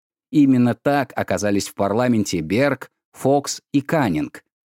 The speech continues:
Конечно, сам он искренне, всем сердцем желал уничтожить возможность подобного влияния, навсегда искоренить последние остатки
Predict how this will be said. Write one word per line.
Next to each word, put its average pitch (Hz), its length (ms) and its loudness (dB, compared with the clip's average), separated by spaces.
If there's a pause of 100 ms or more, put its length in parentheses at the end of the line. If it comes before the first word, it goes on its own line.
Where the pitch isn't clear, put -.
(320)
Конечно, 160 460 0
сам 190 280 0
он 160 120 4
искренне, 135 720 2
всем 101 240 -2
сердцем 120 500 -2
желал 117 360 -2
уничтожить 156 720 0
возможность 92 580 -4
подобного 98 500 -2
влияния, 113 600 0 (420)
навсегда 165 460 0
искоренить 143 560 0
последние 113 540 -2
остатки 127 640 -2